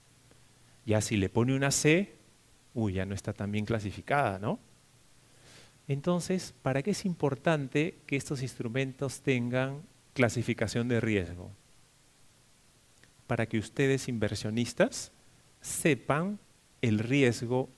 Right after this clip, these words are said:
al que van a, que van a tener si adquieren uno de estos instrumentos, si invierten en esa empresa. Entonces ya depende de ustedes. Alguien dirá,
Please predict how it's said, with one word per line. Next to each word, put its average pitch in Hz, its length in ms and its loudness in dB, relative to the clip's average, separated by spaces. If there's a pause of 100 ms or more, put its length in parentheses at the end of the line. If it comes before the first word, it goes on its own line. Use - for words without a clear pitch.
(100)
al 104 180 -4
que 98 140 -4
van 113 240 2
a, 117 100 -6
que - 200 -4
van 110 180 0
a 139 80 -4
tener 151 500 0
si - 260 -4
adquieren 120 520 0
uno 113 220 -2
de 107 60 0
estos 107 240 -8
instrumentos, 92 840 -12 (320)
si - 180 -6
invierten 107 580 0
en 95 100 -6
esa 95 180 -6
empresa. 90 480 -12 (1120)
Entonces 107 480 -2
ya 117 360 2 (200)
depende 98 460 -2
de 101 80 -2
ustedes. 95 680 -10 (1800)
Alguien 101 300 0
dirá, 101 380 0